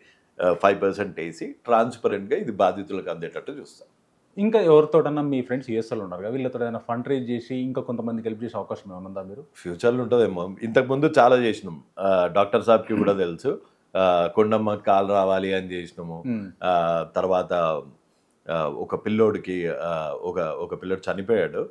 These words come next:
Speaker 1: కేశవ అనే పిల్లోడు. ఆ పిల్లోడికి, ఆ, హెల్ప్ చేశాము. తర్వాత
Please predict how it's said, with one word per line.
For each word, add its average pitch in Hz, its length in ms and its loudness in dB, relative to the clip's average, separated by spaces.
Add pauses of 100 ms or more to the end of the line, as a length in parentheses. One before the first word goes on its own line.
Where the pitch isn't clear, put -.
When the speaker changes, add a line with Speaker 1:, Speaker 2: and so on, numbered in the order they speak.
(240)
Speaker 1:
కేశవ 95 340 -2
అనే 90 160 -4
పిల్లోడు. 78 360 -8
ఆ 85 180 0
పిల్లోడికి, 95 720 -4
ఆ, 87 220 -6
హెల్ప్ 87 240 -12
చేశాము. 80 440 -10 (580)
తర్వాత 85 360 0